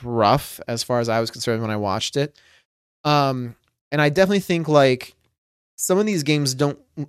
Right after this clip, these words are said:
I don't know what they're thinking with the adaptation, Horizon being the perfect example, right? Like, Horizon does have a pretty good story all around, but, like, the side quests and, like, other kind of, like, things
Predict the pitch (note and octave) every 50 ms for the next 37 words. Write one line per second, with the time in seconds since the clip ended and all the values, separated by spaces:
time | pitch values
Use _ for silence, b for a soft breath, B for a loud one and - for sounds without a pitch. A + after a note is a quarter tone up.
0 | _ _ _ - A#2+ C#3 C3 C#3+ C3+ - - _ _ _ _ D#3 D3+ D3 D#3 D#3+
1 | E3+ F#3 G3 G3 F#3 F3 E3 E3+ - D3+ C#3 C3 - - D3+ D3 D3 - D3 C#3
2 | C3+ B2+ A#2+ - B2+ B2 A#2+ A#2 G#2+ G2 - - D#3 D3+ C#3+ - - B2 A#2+ B2
3 | B2+ B2 B2+ B2+ B2 B2 B2+ A#2+ A2+ A#2 A2+ - A2+ G2 G2 F#2+ F2+ G2 G2 G#2
4 | G2 F#2 F2 - - - F2+ - _ b b b b b b _ _ _ - C3+
5 | C3 B2+ D3 - F#3 G3 A3 A#3 G#3+ G3+ D#3+ C#3+ B2 C3+ B2+ C3+ C#3 - - -
6 | C3+ C3+ C#3+ C#3 G#2+ B2 - - - _ - B2+ B2+ C3+ C#3 C#3+ D3+ D3 C3+ -
7 | - D3 C#3 C3 B2+ - A#2 A#2 A#2 A2 G#2 G2+ G#2+ A2+ A#2+ C3+ C3+ D3+ C#3 D3+
8 | C#3+ D#3 D#3 - - - D#3 D3+ D3 D3 D3 C#3 - - C3 C3 C3+ - - C#3
9 | B2+ B2 A#2+ C3 - - B2+ C3 B2+ B2 C3+ C3 B2+ A#2+ B2 A2+ A2 - - B2+
10 | B2 B2 A#2+ A#2 -